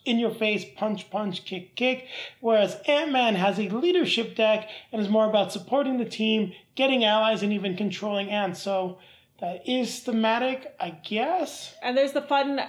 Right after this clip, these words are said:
Speaker 2: uh, new mechanic where basically they can, when they're in superhero form, they are either tiny or giant, uh, with a big card that opens up.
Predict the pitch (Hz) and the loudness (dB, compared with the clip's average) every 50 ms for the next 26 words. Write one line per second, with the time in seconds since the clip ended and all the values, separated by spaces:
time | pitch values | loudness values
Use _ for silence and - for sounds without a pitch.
0 | - - 233 226 226 220 220 220 220 226 233 240 247 247 247 247 247 240 214 233 | -2 -2 0 0 0 0 -2 -2 -2 -2 -2 0 0 0 -2 -2 -4 -4 -4 -4
1 | 226 226 - 233 214 214 220 214 - 220 196 - 208 208 208 220 214 - 202 202 | -4 -4 -2 -2 0 0 -2 -4 -6 -6 -4 -4 -4 -4 -6 -8 -8 -8 -8 -6
2 | 190 196 196 196 190 220 202 190 196 - - - 185 202 202 196 190 190 196 196 | -6 -6 -8 -8 -10 -10 -10 -10 -12 -14 -12 -10 -8 -8 -6 -6 -6 -6 -6 -8
3 | 190 190 - 262 254 269 262 220 233 220 214 208 214 - 202 208 208 202 196 202 | -10 -10 -8 -8 -6 -4 -4 -4 -2 -2 -4 -4 -6 -6 -4 -4 -4 -4 -4 -6
4 | 196 196 196 - 208 214 208 196 190 190 - - 240 247 254 254 277 285 302 294 | -6 -6 -6 -6 -6 -8 -8 -8 -10 -12 -8 -4 -4 -2 -2 -2 -4 -6 -8 -12
5 | - - - _ _ - 208 208 185 185 185 - - 214 196 185 202 226 262 302 | -16 -20 -20 _ _ -4 -4 -2 -4 -4 -8 -8 -6 -4 -2 0 0 0 0 -2
6 | - - - - - - 175 175 185 185 190 196 190 - 180 - 208 196 202 - | -4 -8 -14 -10 -6 -4 -2 -2 -2 -2 -4 -6 -8 -10 -8 -8 -8 -8 -8 -10
7 | - - 202 202 202 190 190 - 190 190 - 208 185 208 262 254 269 277 269 - | -6 -4 -4 -4 -4 -4 -8 -8 -8 -10 -12 -12 -8 -4 -2 -2 -2 -2 -4 -10
8 | - - | -20 -16